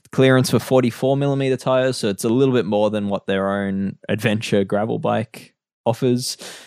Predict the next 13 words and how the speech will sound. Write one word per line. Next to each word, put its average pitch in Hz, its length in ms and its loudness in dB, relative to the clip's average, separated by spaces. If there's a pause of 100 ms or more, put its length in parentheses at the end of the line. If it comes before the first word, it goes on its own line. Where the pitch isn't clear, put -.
(300)
Uh, 95 440 2
you 98 80 -4
can 101 120 -2
run 104 140 4
a 92 60 2
two 139 240 0
by 120 260 4
or 123 240 4
a 113 60 2
one 107 240 -2
by 104 180 2
on 107 140 0
it. 104 220 2